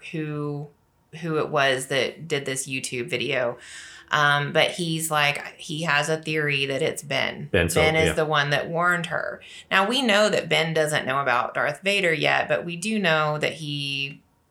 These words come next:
Speaker 1: I don't know how connected he is to Snoke at this point?
Speaker 2: Fairly.
Speaker 1: And how much does he know? He's a grown man at this point.
Speaker 2: Correct. Yeah.
Speaker 1: So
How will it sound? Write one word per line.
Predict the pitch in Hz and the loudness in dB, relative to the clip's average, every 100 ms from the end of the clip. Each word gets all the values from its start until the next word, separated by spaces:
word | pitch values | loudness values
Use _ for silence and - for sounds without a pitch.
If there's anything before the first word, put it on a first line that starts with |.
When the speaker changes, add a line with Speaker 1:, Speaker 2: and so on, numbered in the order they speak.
| _ - - | _ -20 -2
Speaker 1:
I | 196 233 | 4 6
don't | 269 240 | 6 4
know | 208 196 | 4 4
how | 196 - 196 190 185 180 175 175 180 | 4 2 4 6 6 4 2 -2 -8
connected | - - 180 175 170 170 | -12 -6 0 0 0 -4
he | 175 165 151 | -6 -4 -4
is | 143 143 - | -2 0 0
to | - 147 143 143 139 143 - _ - | 0 -2 -4 -4 -6 -8 -14 _ 0
Snoke | - 165 143 139 | 0 4 2 2
at | 135 | -2
this | 123 120 | -4 -6
point? | - - - - - - 131 | -8 -10 -8 -10 -14 -12 4
Speaker 2:
Fairly. | 151 143 87 - - _ | 8 8 8 4 -4 _
Speaker 1:
And | 165 160 | 0 2
how | 180 185 | 4 4
much | 185 175 175 | 4 2 0
does | - 160 | -2 -2
he | 165 165 | -4 -4
know? | 160 170 | 0 0
He's | 165 240 | 0 0
a | 247 | 0
grown | 214 180 170 | 0 0 0
man | 156 151 135 | 2 2 2
at | 120 | 0
this | - - | -4 -6
point. | - 95 65 - | -6 -6 -6 2
Speaker 2:
Correct. | 90 78 - - _ | 2 2 -4 -18 _
Yeah. | - 76 | -2 0
Speaker 1:
So | - 190 180 170 165 160 165 | 2 4 6 6 6 4 0